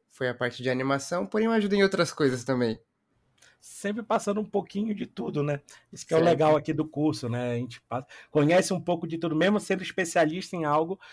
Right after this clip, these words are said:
Speaker 2: né? <clears throat> Vocês acabam passando por um pouquinho durante o processo. Mas a minha primeira pergunta que eu quero fazer aqui do Making Off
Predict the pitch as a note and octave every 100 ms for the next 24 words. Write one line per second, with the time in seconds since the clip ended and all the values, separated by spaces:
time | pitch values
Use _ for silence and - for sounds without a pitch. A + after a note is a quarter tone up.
0 | - - C3+ C3+ C#3 - - - B2 -
1 | C#3 C#3 D3 D3 D3 D3 D3+ D#3 D3+ D#3
2 | D#3 D#3 D#3 D#3 - C#3+ D3 D3 C#3 -
3 | - D#3 - B2+ A#2 - - - D4+ F4
4 | E4 C#4+ C4+ C#4 A3+ A3+ A3 - F#3+ F3
5 | D#3+ D3+ F3 E3 D3 D#3 D#3 D3+ D3+ F#3
6 | F#3 D#3+